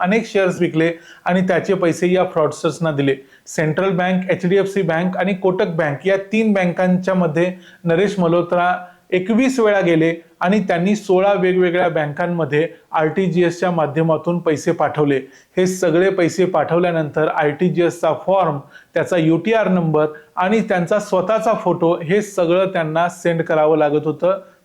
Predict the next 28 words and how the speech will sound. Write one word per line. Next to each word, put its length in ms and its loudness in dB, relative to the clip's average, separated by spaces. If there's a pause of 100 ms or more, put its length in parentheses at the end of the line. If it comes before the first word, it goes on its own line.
(120)
फ्रॉडस्टर्सना 640 -2 (400)
आणि 140 2
हे 160 2
सगळं 380 2
नरेश 300 -2
मल्होत्रांनी 640 0
अगदी 380 -2 (260)
इमाने 300 0
इतबारे 400 0
केलं. 240 -6 (460)
त्यांना 200 0
अशी 220 -2
भीती 240 0
घालण्यात 340 0
आली 140 2
होती 300 0
की, 100 -4
"तुम्ही 280 0
बँकेतल्या 520 0
अधिकाऱ्यांना 580 0
किंवा 240 0
कोणत्याही 640 0 (320)
प्रकारची 440 -2
माहिती 340 0
आपल्या 300 0
कुटुंबियांना, 640 0
नातेवाईकांना 720 0
दिली 420 0